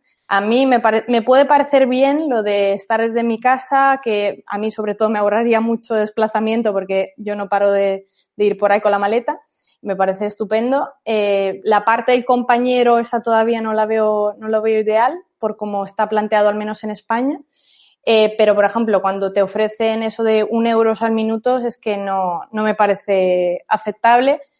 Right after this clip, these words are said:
pero porque luego si hay retraso, por ejemplo. O sea, ¿qué pasa si el ponente llega media hora tarde?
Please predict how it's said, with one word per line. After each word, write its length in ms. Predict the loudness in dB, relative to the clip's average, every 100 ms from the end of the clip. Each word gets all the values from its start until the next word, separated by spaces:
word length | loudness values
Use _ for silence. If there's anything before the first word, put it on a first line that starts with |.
| _ _
pero 220 | 2 2
porque 440 | 2 0 0 0 0
luego 260 | -2 0 -2
si 160 | 0
hay 120 | 2 2
retraso, 440 | 2 0 0 -2
por 100 | -2
ejemplo. 460 | -4 -2 -6 -6 -12
O 240 | -14 _
sea, 140 | -6 -4
¿qué 100 | 0
pasa 260 | 0 0 -2
si 300 | -2 -2 0
el 200 | -2 -2
ponente 580 | 0 0 0 2 2
llega 200 | 4 2
media 260 | 2 2 4
hora 160 | 4 2
tarde? 400 | -2 -4 -14